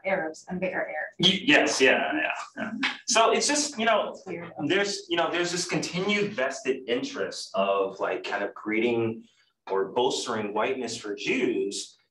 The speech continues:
Speaker 2: And we really have to kind of come to terms with why are we doing that, you know,
Speaker 1: Yeah.
Speaker 2: and, and how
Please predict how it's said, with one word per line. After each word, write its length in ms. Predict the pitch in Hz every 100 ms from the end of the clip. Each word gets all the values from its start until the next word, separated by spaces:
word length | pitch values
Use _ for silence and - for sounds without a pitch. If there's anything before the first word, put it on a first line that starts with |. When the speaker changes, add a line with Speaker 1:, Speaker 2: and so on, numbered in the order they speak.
| -
Speaker 2:
And 280 | 123 131 135
we 80 | 151
really 300 | 143 - 359
have 180 | 330 285
to 80 | 226
kind 200 | 240 226
of 80 | -
come 160 | 240
to 80 | 277
terms 400 | - 196 320 294
with 120 | 208
why 340 | 135 113 - 262
are 160 | 277
we 120 | 269 202
doing 340 | 302 453 -
that, 260 | - - -
you 80 | -
know, 80 | 113
Speaker 1:
Yeah. 140 | 107 117
Speaker 2:
and, 240 | 117 120 - -
and 160 | 123
how 300 | 123 - 214